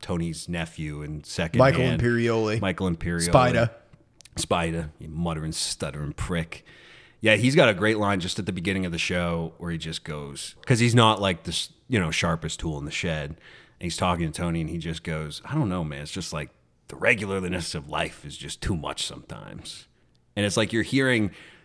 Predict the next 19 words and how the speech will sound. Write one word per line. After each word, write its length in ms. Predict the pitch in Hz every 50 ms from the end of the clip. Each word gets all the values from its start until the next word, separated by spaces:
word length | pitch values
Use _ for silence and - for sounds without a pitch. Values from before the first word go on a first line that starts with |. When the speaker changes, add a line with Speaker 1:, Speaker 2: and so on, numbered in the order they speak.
| _ _ -
Speaker 1:
people 320 | - 117 107 - 120 107
say 200 | - - 107 101
very 420 | 85 78 95 98 104 104 101 101
profound 1040 | 82 - - - - - 101 92 85 - - 95 92 98 98 95 95 92 92 85 - -
things, 540 | - - - 104 95 90 90 87 85 80
but 180 | - - 87 -
in 120 | 90 87
very 320 | 80 78 90 90 90 87 85
simple 480 | - - 98 87 80 - 87 82 76
ways. 520 | 71 73 71 67 57 57 55 - - - - - _ _ _ _ _ _
You 100 | - 82
know, 100 | 85 85
so 80 | 80 82
it's 100 | 80 107
a 40 | 104
lot 180 | 104 104 101 98
of 40 | -
people 260 | 101 87 98 90 82
wrestling 800 | 78 90 87 85 80 - - 87 80 80 73 73 73 73 69